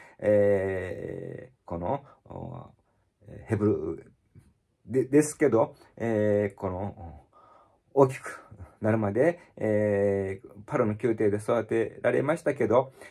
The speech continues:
えー、でも、見た目も違いますね。そして、えー、その、お、ま、あ、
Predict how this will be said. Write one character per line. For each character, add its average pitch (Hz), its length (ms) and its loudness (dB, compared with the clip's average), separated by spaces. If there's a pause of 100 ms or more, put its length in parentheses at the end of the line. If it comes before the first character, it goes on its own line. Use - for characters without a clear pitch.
(140)
え 87 600 -8 (100)
ー、 101 40 -14
で 131 80 4
も、 110 260 -2 (1800)
見 92 240 -2
た 117 140 0
目 104 100 2
も 101 180 0
違 113 160 0
い 113 40 0
ま 113 100 -4
す 117 140 -12
ね。 110 260 -4
そ 190 220 0
し 131 40 -10
て、 127 280 -2
え 92 320 -2
ー、 - 40 -12
そ 85 140 -12
の、 98 300 -6 (260)
お、 80 200 -8
ま、 95 360 -6
あ、 82 300 -12